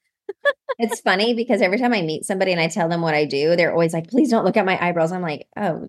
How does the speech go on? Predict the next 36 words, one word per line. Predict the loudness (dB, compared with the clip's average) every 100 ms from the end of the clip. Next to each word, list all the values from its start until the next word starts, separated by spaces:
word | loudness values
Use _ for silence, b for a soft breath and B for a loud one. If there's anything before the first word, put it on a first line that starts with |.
| -10
I'm | -4 0 2
not | 2 2 0
judging | -2 -2 -2
your | -2 -2
eyebrows." | -2 -2
I | -4
was | -6
like, | -4
"Please | -2 -2
don't | -2 0
look | 0
at | 2
mine. | 0 2
I | 0
probably | 0 -2 0 2
have | 2 0
a |
unibrow." | 0 0 0 -2 -2 -4
It's | -2
like, | 0
the, | 2 2 4
I | 2
do | 4
this | 2 0 2
all | 2
day. | 2 2
The | 2
last | 2 0
thing | -4 -4
I |
wanna | -2 0
do | 0 0
is | 0 -2
my | -4
own | -2 -2
eyebrows. | -4 -4 -2 -2 -4